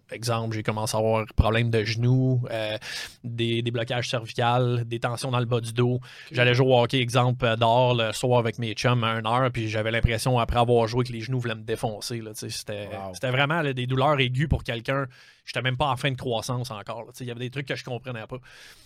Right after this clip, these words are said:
Speaker 1: Fait que ça a été, c'était une genre d'interrogation sur pourquoi j'ai
Speaker 2: Pourquoi ?
Speaker 1: mal, puis pourquoi que faut que je prenne des antidouleurs, pourquoi faut que je mette de l'antiflogestine après avoir joué au hockey ou au tennis, pourquoi à quatorze, quinze ans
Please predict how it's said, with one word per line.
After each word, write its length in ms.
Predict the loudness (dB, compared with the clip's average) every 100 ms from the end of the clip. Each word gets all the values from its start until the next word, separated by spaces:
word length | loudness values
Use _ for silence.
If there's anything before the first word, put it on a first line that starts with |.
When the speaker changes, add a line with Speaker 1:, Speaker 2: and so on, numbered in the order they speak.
| _ -6
Speaker 1:
Fait 160 | -4
que 40 | 2
ça 100 | 2
a 40 |
été, 220 | 4 2
c'était 500 | 0 -2 0 -2 -2 -6 _
une 280 | -10 -8 -4
genre 200 | -2 -2
d'interrogation 1040 | -2 0 0 0 2 2 0 -2 -4 -4 -6
sur 580 | -2 0 0 0 -4 -14 _ -4
pourquoi 360 | -2 2 2
j'ai 120 | 2 0
Speaker 2:
Pourquoi ? 120 | 2 2 4
Speaker 1:
mal, 280 | 2 0 -6 _ -20 -20 _ -20
puis 180 | -10 -4
pourquoi 420 | -4 -4 0 0 2
que 220 | 0 0
faut 140 | -2
que 40 | -2
je 60 |
prenne 120 | -2
des 140 | -2 -2
antidouleurs, 680 | -4 -4 -6 -4 -2 -4 -6
pourquoi 340 | -6 -2 -2
faut 140 | -2
que 40 | -4
je 60 |
mette 180 | -4 -6 -10
de 240 | -12 -2
l'antiflogestine 880 | -2 -2 -2 0 0 0 -4 -4 -2
après 180 | -2 0
avoir 220 | 0 0
joué 160 | 0 0
au 180 | 0 -2
hockey 220 | -2 -2
ou 160 | -2
au 60 | -4
tennis, 500 | 0 0 0 -2 -4 -12 -20 -14
pourquoi 520 | -10 -8 -2 2 2 0 -10 _ _ _ _
à 180 | -8 -6
quatorze, 460 | -4 -2 0 -2 -2
quinze 340 | -4 -4 -4
ans 240 | -6 -6